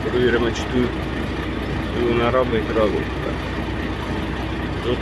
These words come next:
вона робить, працює. Потрібно нам поміняти там аварійку.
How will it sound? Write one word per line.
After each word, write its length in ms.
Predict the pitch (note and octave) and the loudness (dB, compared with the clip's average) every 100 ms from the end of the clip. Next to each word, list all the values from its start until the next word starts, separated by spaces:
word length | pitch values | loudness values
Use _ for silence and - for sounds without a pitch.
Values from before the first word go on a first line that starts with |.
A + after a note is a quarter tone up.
| A#2+ | 2
вона 280 | B2 A#2+ | 2 4
робить, 520 | A2+ G#2+ E2+ - - - - - - | 4 4 2 -2 -4 -4 -4 -4 -4
працює. 360 | G#2+ G#2 - - - - - - - - - | -2 -2 -2 -4 -4 -6 -4 -4 -6 -6 -6
Потрібно 360 | - C#3 C#3 C3 | 0 4 6 6
нам 160 | B2 A#2 | 6 4
поміняти 420 | B2 B2 B2+ A#2 B2+ | 4 4 4 2 2
там 200 | A#2+ A#2 | 4 6
аварійку. 680 | A2+ A#2+ E3 F3+ - F#3 | 6 6 4 4 4 4